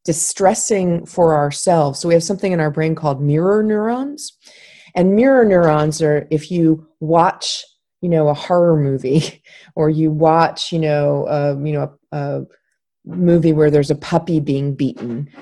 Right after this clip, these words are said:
there's part of our brain that reacts to it, even though we know logically, you know, in our conscious mind that it's a story, you know, or a movie. So in our conscious minds, we react to something like a story or a movie,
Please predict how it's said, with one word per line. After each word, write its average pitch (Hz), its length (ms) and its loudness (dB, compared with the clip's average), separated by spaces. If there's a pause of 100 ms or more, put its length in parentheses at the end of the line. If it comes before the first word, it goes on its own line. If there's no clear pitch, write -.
(380)
there's 180 280 2
part 233 380 0
of 226 100 2
our 175 160 4
brain 160 460 0
that 151 220 -2
reacts 160 460 0
to 160 120 -2
it, 143 80 0
even 165 200 0
though 160 100 2
we 151 160 -2
know 151 640 4
logically, 156 840 0
you 160 100 -8
know, 143 280 -4 (200)
in 156 120 -2
our 143 320 -2
conscious 165 440 -4
mind 147 260 -2
that 139 100 -4
it's - 180 -8
a 147 40 -12
story, 180 800 0 (440)
you 175 60 -4
know, 156 80 4
or 143 160 2
a 139 40 0
movie. 165 800 2 (280)
So 196 300 4
in 196 160 0
our 170 120 2
conscious 240 480 -2
minds, 156 300 0
we 170 100 -2
react 165 380 0
to 180 60 -4
something 160 420 0
like 143 160 -4
a 147 60 -10
story 165 800 0
or 143 240 -2
a 139 40 -2
movie, 151 680 0